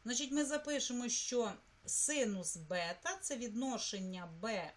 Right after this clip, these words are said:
Аш до А Б.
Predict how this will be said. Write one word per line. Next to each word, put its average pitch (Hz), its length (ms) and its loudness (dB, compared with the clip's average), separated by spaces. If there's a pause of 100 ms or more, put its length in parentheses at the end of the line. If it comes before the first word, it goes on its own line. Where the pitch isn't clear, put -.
Аш 254 560 -2 (500)
до 220 360 0 (540)
А 220 160 2
Б. 202 360 0